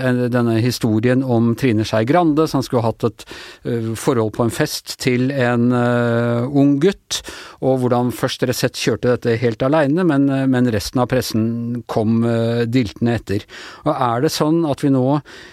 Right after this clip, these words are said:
gjør journalistikk på saker vi ellers ikke ville ha, eh, brydd oss om, fordi mer marginale medier tar dem opp?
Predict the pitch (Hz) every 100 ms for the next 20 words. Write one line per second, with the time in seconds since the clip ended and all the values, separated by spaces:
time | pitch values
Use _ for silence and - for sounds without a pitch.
0 | - 151 117 117 123 151 156 - 262 170
1 | 151 143 - 147 139 156 - 151 - -
2 | - - - 127 - - 135 139 151 -
3 | 117 110 143 147 - - _ 135 139 139
4 | 127 113 113 143 143 139 151 _ _ 147
5 | 143 139 135 131 131 127 127 131 131 175
6 | 170 - - - - - 135 113 135 156
7 | 156 - _ 131 127 135 143 143 135 147
8 | 147 143 170 170 156 220 -